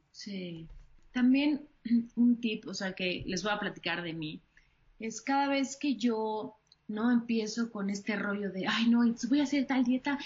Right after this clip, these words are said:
y no, este gordito", y me empiezo como a obsesionar con la comida y con el peso, es porque hay algo en mi vida, ¿no? que no quiero ver. Entonces prefiero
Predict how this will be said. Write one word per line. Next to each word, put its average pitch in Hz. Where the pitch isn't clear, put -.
y 247
no, 285
este 294
gordito", 269
y 240
me 214
empiezo 247
como 269
a 233
obsesionar 202
con 208
la 196
comida 226
y 226
con 196
el 190
peso, 196
es 233
porque 240
hay 254
algo 254
en 254
mi 202
vida, 180
¿no? 233
que 196
no 196
quiero 202
ver. 190
Entonces 208
prefiero 226